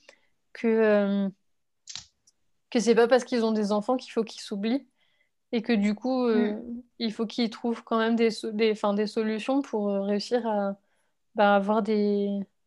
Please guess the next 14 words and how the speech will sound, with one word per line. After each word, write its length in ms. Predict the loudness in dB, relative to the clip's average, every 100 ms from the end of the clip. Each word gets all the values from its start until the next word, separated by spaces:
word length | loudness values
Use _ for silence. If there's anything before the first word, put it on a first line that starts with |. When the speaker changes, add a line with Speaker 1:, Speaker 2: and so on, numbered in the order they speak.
| _ _ _ _ _ _ _
Speaker 1:
une 200 | 2 4
vie 300 | 4 4 2 -2
à 140 | -8 -2
côté 680 | 0 2 4 4 4 0 0
et 40 |
des 100 | 2
loisirs 500 | 2 2 2 4 4 4
Speaker 2:
Mm. 100 | 0 _
Speaker 1:
qui 200 | -8 -8
soient 220 | -2 0
pas 140 | 2 0
forcément 520 | -2 -6 -6 -4 -2
liés, 300 | 2 6 6
euh... 180 | 4